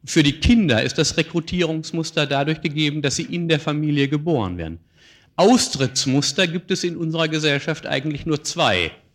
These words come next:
für die Ehe, nämlich die rechtliche Scheidung und den Tod. Aus der Universität gibt es ganz andere Austrittsmuster, Gott sei Dank.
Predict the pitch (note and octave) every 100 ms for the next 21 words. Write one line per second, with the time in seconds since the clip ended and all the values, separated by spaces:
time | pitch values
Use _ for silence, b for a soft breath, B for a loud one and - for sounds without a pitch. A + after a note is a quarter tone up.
0 | _ - G#2+ G#2+ A2+ F#2 F#2 G2 A#2 A#2+
1 | D3 B2 C3 - - C#3 B2+ - C3 B2
2 | C#3 E3 F#3 - C#3+ D#3+ D#3 D3+ F#2 E2
3 | - - _ _ _ _ _ _ _ _
4 | - C3+ E3+ D#3 B2+ B2 B2+ C#3+ D3+ D3
5 | - E3+ - D#3 G3 G3 A#2+ A2 A2+ G2+
6 | - F#2+ - G#2 - G2 F2+ G2 - F#2
7 | F#2 E2+ -